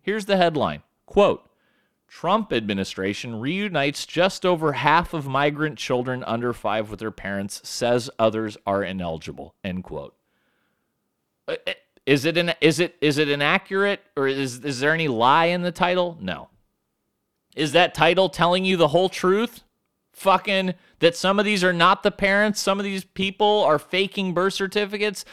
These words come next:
some of them are accused and wanted for murder or sexually abusing children? Don't you think that's fucking information that should be included in the headline? Uh, man, I tell you, man. And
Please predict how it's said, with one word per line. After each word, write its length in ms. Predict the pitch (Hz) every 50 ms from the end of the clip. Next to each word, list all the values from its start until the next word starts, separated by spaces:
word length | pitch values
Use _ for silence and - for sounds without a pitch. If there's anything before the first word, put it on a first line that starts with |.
| - - -
some 240 | - - 196 202
of 140 | 220 226 196
them 160 | 196 220 214
are 120 | 214 202 190
accused 540 | 165 - - - 190 196 202 214 208 185 185
and 160 | 175 160 156
wanted 380 | 147 160 165 185 196 202 180
for 200 | - - 175 165
murder 560 | 147 139 139 160 180 202 202 202 214 214 214 151
or 80 | 156
sexually 580 | 143 - - 185 190 185 - - 190 180 175 175
abusing 440 | 151 151 175 190 175 185 185 175 165
children? 540 | - 180 180 196 202 220 233 240 240 233 - _ _ _ _ _ _ _ _ _ _ -
Don't 140 | - 208 269
you 140 | 311 302 240
think 200 | 220 262 269 220
that's 280 | 208 190 208 240 - -
fucking 360 | - - 247 240 240 - 233
information 600 | 240 233 226 - 233 220 226 226 233 - - -
that 100 | 226 202
should 140 | - 233 214
be 160 | 214 233 226
included 460 | 226 220 208 - 220 226 233 233 226
in 100 | 220 220
the 80 | 220 220
headline? 540 | 226 220 226 220 226 226 226 226 220 208 - _ _ _ _ _ _ _ _ _ _ _ _ _ _ _ _ _ _ _ _ _ _ _ _ _ _ _ _ _ _ _ _ _ _ _ _ _ _ _ _ -
Uh, 360 | 117 135 147 147 143 110 - - -
man, 300 | - 98 113 131 143 123
I 80 | 110 120
tell 300 | - - 151 170 190 196
you, 100 | 185 160
man. 360 | 143 135 135 139 139 143 135 _ _ _ _ _ _ _ _ _ _ _ _ _ _ _ _ _ _ _ _ _ _ _ _ _ _ _ _ _ _ _ _ _ _ _ _ _ _ _ _ _ _ _ _ _ _ - _ -
And 400 | 127 143 147 151 160 175 190